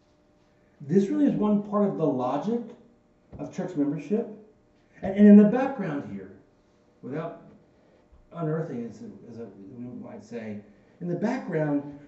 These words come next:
really is the framework for the Presbyterian model of the church. Faithful ministers are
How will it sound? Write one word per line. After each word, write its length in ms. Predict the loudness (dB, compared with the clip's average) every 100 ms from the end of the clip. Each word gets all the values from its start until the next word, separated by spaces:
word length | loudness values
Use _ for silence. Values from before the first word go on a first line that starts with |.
| -2
really 260 | 2 4
is 160 | 4 4
the 120 | 0 -2 -4
framework 680 | -2 0 2 2 0 -6 -12 -20 -20 _ _ _ _ _ _ _
for 100 | -8
the 100 | -8
Presbyterian 880 | -6 -4 -4 -4 -6 -4 -2 -2 -2
model 480 | -2 -4 -4 -4 -6 -14 -20 _ _ -14
of 100 | -10
the 100 | -10
church. 600 | -8 -10 -10 -14 -20 -20 _ _ _ _ -14 -14 -14 -20 -20 -20 _ _ _ _
Faithful 640 | _ -16 -8 -6 -6 -4 -4
ministers 600 | -4 -8 -12 -18 -20 -20 _ _ _ _ _ _ _ _ _ _ _
are 140 | -16